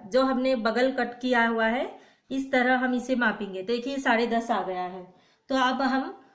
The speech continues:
साढ़े दस इंच इधर लिख देंगे, दस भी आधा इंच।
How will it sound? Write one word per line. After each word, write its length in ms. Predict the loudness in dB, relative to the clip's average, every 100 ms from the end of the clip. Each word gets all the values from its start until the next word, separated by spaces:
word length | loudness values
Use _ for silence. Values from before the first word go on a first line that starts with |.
| _ _ _ _ _ _ _ _ _ -20 _ _ -12
साढ़े 300 | 0 4 4
दस 240 | 4 2 0
इंच 220 | -6 -4
इधर 220 | 0 2
लिख 160 | 2 -2
देंगे, 420 | -4 -6 -8 -10 -14 -20 -20 -20 _ _ _ _ _ _ _ _ _ _ _ _ _ _ _ _ _ -6
दस 300 | 0 0 0
भी 200 | -4 -4 -6 -16 _ _ _ _
आधा 260 | -4 0 0
इंच। 420 | 0 -4 -10 -16